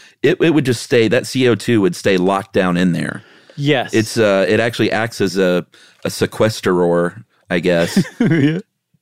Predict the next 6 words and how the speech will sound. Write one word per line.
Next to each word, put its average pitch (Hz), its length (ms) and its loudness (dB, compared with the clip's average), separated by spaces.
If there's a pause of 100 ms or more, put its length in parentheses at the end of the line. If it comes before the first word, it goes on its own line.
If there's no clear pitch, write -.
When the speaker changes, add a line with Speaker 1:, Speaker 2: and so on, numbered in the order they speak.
(160)
Speaker 1:
to 139 120 -2
keep 127 240 -2
that 120 200 0
carbon 117 600 0
locked 107 480 -2
underground, 107 880 0